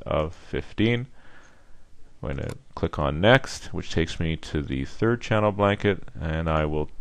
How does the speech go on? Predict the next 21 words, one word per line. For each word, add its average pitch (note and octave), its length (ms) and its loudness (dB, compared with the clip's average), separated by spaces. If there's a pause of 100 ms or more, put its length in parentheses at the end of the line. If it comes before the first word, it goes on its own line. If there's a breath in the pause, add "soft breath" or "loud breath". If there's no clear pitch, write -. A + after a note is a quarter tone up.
(320)
choose E2 420 0
here D#2 240 0
channel D#2 360 2
eleven, D#2+ 400 6
which D2+ 260 -4
is D2+ 220 -2
the D#2 340 0 (480 loud breath)
remaining, E2+ 640 4 (220)
uh, D#2 160 4
non-overlapping D#2+ 800 6
channel D#2 440 2
that C#2+ 140 0
we C2+ 120 0
have E2 280 8
in D#2+ 60 0
the D2+ 80 0
two - 120 -6
point C#2+ 240 -2
four D2 220 0
gigahertz D2 480 -2
band, G2+ 360 6